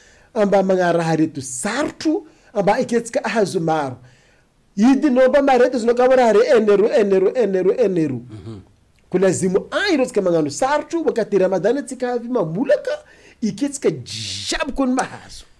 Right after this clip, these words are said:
Speaker 2: Fa moa mahala eo.
Speaker 1: Naam.
Speaker 2: Mana misy wakati ny atsika, ala-, at-, at-, atsika zany ka kiva za hely, mana misy wakati ny atsika karaha fa-, diso.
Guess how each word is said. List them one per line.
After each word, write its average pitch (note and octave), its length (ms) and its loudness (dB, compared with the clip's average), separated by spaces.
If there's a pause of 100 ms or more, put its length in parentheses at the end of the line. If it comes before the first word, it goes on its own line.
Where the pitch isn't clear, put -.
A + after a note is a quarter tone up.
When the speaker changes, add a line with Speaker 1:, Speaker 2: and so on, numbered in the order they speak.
(240)
Speaker 2:
Fa - 140 -8
moa E3 220 0
mahala G3 260 0
eo. D#3 300 0 (200)
Speaker 1:
Naam. C3 300 -8
Speaker 2:
Mana B2 180 -4
misy F3 160 -6
wakati E3+ 360 -10
ny F3+ 140 -8
atsika, D3 760 -10 (400)
ala-, D3 180 -12
at-, D#3+ 200 -12
at-, E3+ 120 -12
atsika F3+ 260 -10
zany F3+ 140 -8
ka F#3 100 -12
kiva F3 240 -12
za F3 140 -8
hely, F#3+ 180 -8
mana E3+ 280 -6 (680)
misy C3 140 -8
wakati F3+ 200 -4
ny A3 40 -2
atsika G3+ 260 -6
karaha F#3+ 240 -2
fa-, - 320 -16
diso. D3 480 -8